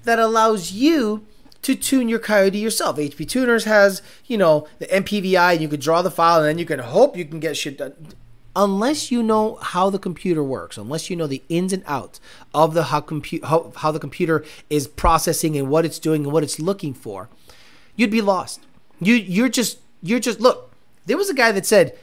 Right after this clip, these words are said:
"It's easy to shut off D I. Just shut off the switch." Go ahead and shut off the switch. See what happens.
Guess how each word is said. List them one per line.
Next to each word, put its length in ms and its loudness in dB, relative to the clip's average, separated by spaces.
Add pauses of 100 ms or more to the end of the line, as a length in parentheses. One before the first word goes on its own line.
(140)
"It's 180 4
easy 300 2
to 80 2
shut 240 4
off 180 2
D 220 0
I. 240 -4 (140)
Just 180 2
shut 160 4
off 140 4
the 100 -4
switch." 540 -2 (800)
Go 260 8
ahead 240 4
and 140 0
shut 180 2
off 140 6
the 100 -2
switch. 320 -2
See 140 0
what 100 2
happens. 580 -4